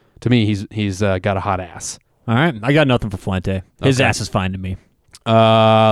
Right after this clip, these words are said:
Speaker 1: how about Les Miles?
Speaker 2: <laughs>
Speaker 1: Kansas.
Speaker 2: Uh, and I don't have him either, so
Speaker 1: He's not
Speaker 2: you
Speaker 1: on your
Speaker 2: take
Speaker 1: list?
Speaker 2: it away. No, no,
Speaker 1: He,
Speaker 2: I only
Speaker 1: they're,
Speaker 2: have three guys.
Speaker 1: look, they're oh and nine. Kansas, it's a horrible program,
Speaker 2: But
Speaker 1: but
Speaker 2: he's Les
Speaker 1: someone,
Speaker 2: Miles and it's
Speaker 1: someone's
Speaker 2: Kansas.
Speaker 1: gotta be able to turn it around. Someone has to be, like,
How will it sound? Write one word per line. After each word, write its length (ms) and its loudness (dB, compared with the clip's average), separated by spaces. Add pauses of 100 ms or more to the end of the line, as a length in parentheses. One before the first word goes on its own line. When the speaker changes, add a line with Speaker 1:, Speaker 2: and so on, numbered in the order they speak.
(100)
Speaker 1:
how 0 -
about 220 2
Les 220 0
Miles? 520 0 (240)
Speaker 2:
<laughs> 240 -20
Speaker 1:
Kansas. 400 2
Speaker 2:
Uh, 40 0
and 360 4
I 100 2
don't 140 2
have 160 0
him 140 2
either, 220 4
so 100 0
Speaker 1:
He's 60 6
not 100 4
Speaker 2:
you 60 4
Speaker 1:
on 60 4
your 120 6
Speaker 2:
take 180 6
Speaker 1:
list? 80 4
Speaker 2:
it 40 4
away. 180 4
No, 320 2
no, 120 0
Speaker 1:
He, 60 2
Speaker 2:
I 40 2
only 120 6
Speaker 1:
they're, 80 4
Speaker 2:
have 80 2
three 160 0
guys. 340 -4
Speaker 1:
look, 140 4
they're 160 4
oh 140 6
and 80 4
nine. 300 4
Kansas, 520 2
it's 120 -4
a 60 4
horrible 260 6
program, 520 4
Speaker 2:
But 80 2
Speaker 1:
but 60 2
Speaker 2:
he's 40 -6
Les 60 0
Speaker 1:
someone, 320 6
Speaker 2:
Miles 300 2
and 80 0
it's 120 -4
Speaker 1:
someone's 440 4
Speaker 2:
Kansas. 40 -4
Speaker 1:
gotta 200 4
be 120 6
able 200 6
to 80 4
turn 260 2
it 80 2
around. 380 2
Someone 260 4
has 320 0
to 60 -4
be, 180 4
like, 220 2